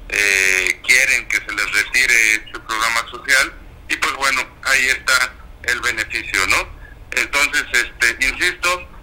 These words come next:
siempre que el presidente viene a Guerrero, pues viene más en un tema, eh, como ya te lo decía, electoral, más que a informar, eh, de algunas inversiones importantes en torno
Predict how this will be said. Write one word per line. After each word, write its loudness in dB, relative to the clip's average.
siempre 2
que -2
el -4
presidente 0
viene 4
a 4
Guerrero, 2
pues -6
viene 2
más 0
en -4
un -2
tema, 2
eh, -6
como -6
ya 0
te 0
lo -4
decía, 2
electoral, -2
más 0
que 2
a 2
informar, -2
eh, 0
de 2
algunas 0
inversiones -2
importantes 0
en 0
torno 0